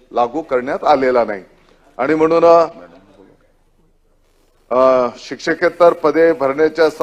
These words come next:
अधिकार त्या त्या संस्थेच्या व्यवस्थापनामध्ये, अ, देण्यात आलेला आहे.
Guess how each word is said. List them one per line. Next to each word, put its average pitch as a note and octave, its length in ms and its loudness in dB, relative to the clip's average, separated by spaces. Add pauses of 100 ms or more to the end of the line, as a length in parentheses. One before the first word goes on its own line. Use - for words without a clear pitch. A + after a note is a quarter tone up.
(140)
अधिकार C#3+ 440 0
त्या C#3 200 -4
त्या D3 340 2
संस्थेच्या D3 600 -4
व्यवस्थापनामध्ये, C#3+ 1160 -2 (480)
अ, A#2+ 180 -4
देण्यात B2+ 400 -6
आलेला C#3 300 0
आहे. C#3 200 2